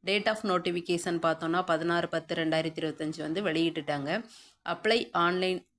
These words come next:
மோட் அப்படிங்கிறது எப்போ அப்படின்னு பார்த்தோம்னா, பதினேழு பத்து ரெண்டாயிரத்தி இருபத்தஞ்சு. லாஸ்ட் டேட் பொறுத்த வரைக்கும் பத்து பதினொன்று கொடுத்துருக்காங்க. எடிட் ஆப்ஷன் கொடுத்துருக்காங்க பாருங்க, பதினொன்னுலேருந்து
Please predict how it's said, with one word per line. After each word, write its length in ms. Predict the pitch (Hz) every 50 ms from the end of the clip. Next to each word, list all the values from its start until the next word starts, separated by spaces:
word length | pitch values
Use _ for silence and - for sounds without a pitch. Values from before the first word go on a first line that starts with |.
| - 180
மோட் 180 | 170 170 170
அப்படிங்கிறது 760 | - - 170 170 165 175 170 175 170 170 175 170 165 170 160
எப்போ 380 | 165 165 160 - - 175 170 165
அப்படின்னு 220 | 160 160 156 160 156
பார்த்தோம்னா, 400 | 156 156 - - 160 165 190 202
பதினேழு 500 | - 170 156 160 170 175 175 180 180 175
பத்து 260 | 175 165 - - 165
ரெண்டாயிரத்தி 440 | 165 156 156 156 156 156 160 - 165
இருபத்தஞ்சு. 580 | 160 156 151 160 151 147 156 156 175 226 226 - - - - - _ _
லாஸ்ட் 420 | _ 165 180 180 185 180 - 196 185
டேட் 260 | 196 196 196 196 175
பொறுத்த 260 | - 175 165 - -
வரைக்கும் 300 | 165 165 165 165 - 180
பத்து 300 | - 175 165 - - 175
பதினொன்று 400 | 175 180 170 165 165 165 165 165
கொடுத்துருக்காங்க. 680 | 165 165 151 147 - 160 - - 156 156 175 214 226 190
எடிட் 300 | 165 160 170 180 175 185
ஆப்ஷன் 360 | 170 165 - - - 165 170
கொடுத்துருக்காங்க 540 | 156 160 156 - 165 160 - 165 160 160 156
பாருங்க, 300 | - 160 156 156 180 190 -
பதினொன்னுலேருந்து 680 | 170 160 185 170 170 165 165 165 160 160 160 165